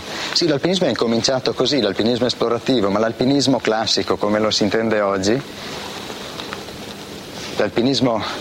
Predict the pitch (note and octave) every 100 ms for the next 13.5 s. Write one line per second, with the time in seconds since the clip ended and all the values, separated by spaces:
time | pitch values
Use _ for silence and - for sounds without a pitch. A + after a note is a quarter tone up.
0 | - - - - - - - - - B2
1 | A#2+ C#3 C#3+ C3+ A2 - G#2+ - A#2 -
2 | A#2 A#2 G#2+ G2 G2+ G2+ - G#2+ G#2 -
3 | A#2 G#2+ A2+ C3 A#2+ E3 D#3+ A2 A2 G2+
4 | - - - - - - A#2+ A#2+ D#3 C#3+
5 | C3 D#3+ D#3 B2+ G#2+ G2 G#2+ G2 - A2
6 | - - G2 F2+ F#2 B2 C#3+ - - -
7 | - - - - - - - A#2+ A#2+ B2
8 | A2 C#3+ D#3 C#3+ A2+ A2 G#2+ G#2 G2 -
9 | - - - - - - - - - -
10 | - - B2 A#2+ D3+ D#3+ - D#3+ C#3+ -
11 | - D#3 A2+ G#2 F2+ - G2+ G#2 G#2+ G2+
12 | F#2 A#2+ A2+ G#2+ G2+ G#2 G#2+ G2+ G2 G2
13 | G2+ F#2+ E2+ E2